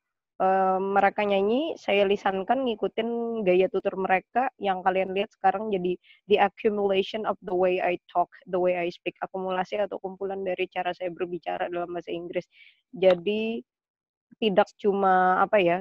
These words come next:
kita sebut, eh, menonton, eh, si penyanyi mungkin cakep gitu, cukup sampai di situ, tidak. Tapi mengamati bagaimana ia menuturkan, melisankan, mempronunciationkan atau melafalkan kata demi kata dari lirik.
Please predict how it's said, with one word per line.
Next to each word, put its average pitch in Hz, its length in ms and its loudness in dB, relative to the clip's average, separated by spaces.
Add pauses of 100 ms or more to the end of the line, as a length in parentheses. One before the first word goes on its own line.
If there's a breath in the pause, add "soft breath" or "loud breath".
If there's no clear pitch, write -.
kita 185 240 -4
sebut, 180 320 -2 (160)
eh, 180 400 0 (240)
menonton, 208 640 6 (440)
eh, 190 480 4
si 196 160 -6
penyanyi 202 540 0
mungkin 240 480 -2
cakep - 440 2 (140)
gitu, 220 320 2 (220)
cukup - 240 -10
sampai 196 240 0
di 190 80 -2
situ, 196 260 -4
tidak. 220 300 -2 (400)
Tapi 190 180 -8
mengamati 202 460 -2
bagaimana 185 420 -4
ia 185 220 -2
menuturkan, 190 560 -4
melisankan, 190 640 -4
mempronunciationkan 190 1040 -8
atau 180 160 -6
melafalkan 185 640 -4 (320 soft breath)
kata 196 240 -2
demi 190 240 -4
kata - 400 -4
dari 175 320 -4
lirik. 175 320 -2